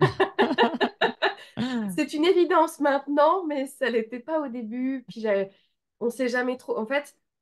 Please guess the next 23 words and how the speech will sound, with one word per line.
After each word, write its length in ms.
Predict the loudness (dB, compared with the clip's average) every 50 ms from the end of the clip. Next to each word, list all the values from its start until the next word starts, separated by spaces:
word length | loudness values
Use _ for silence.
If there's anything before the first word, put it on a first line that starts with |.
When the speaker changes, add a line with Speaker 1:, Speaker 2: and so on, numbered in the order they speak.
| _ _ _ _
Speaker 1:
c'est 160 | -12 -10 -4
pas 120 | -2 0 0
que 60 | 0
j'avais 160 | 0 -2 -2 0
pas 160 | -2 -4 -4
confiance 420 | -4 -8 -10 -6 -6 -6 -4 -4
en 100 | -6 -6
mon 600 | -6 -4 -2 0 0 0 0 -2 -2 -2 -2 -2
outil, 280 | -4 -4 -6 -6 -8 -8
parce 120 | -8 -6
que 80 | -4 -2
des 100 | -2 0
fois, 100 | -2 -2
c'est 100 | -4 -4
ça, 160 | -6 -4 -2
on 60 | 0 0
n'a 100 | -2 -2
pas 140 | -2 -6
confiance 440 | -8 -8 -10 -10 -6 -4 -4 -4 -2 -4
en 60 | -6
ce 100 | -6 -6
qu'on 140 | -6 -6 -6
fait. 360 | -6 -4 -4 -2 -2 -2 -4